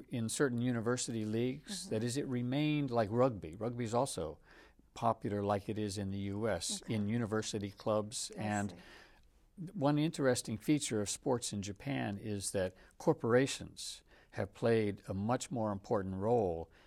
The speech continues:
Speaker 1: in sponsoring sports and organizing sports teams than in the U S or in Europe. So
Speaker 2: Mm-hmm.
Speaker 1: all the major corporations from the s-, the, throughout the second half of the twentieth century had,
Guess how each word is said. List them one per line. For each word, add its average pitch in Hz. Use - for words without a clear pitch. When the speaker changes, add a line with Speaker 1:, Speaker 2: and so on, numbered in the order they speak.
Speaker 1:
in 98
sponsoring 107
sports -
and 101
organizing 104
sports -
teams 107
than 104
in 107
the 104
U 104
S 95
or 92
in 92
Europe. 95
So 202
Speaker 2:
Mm-hmm. 220
Speaker 1:
all 147
the 143
major 123
corporations -
from 98
the -
s-, -
the, 127
throughout 123
the -
second 123
half 107
of 98
the 92
twentieth 90
century 90
had, 120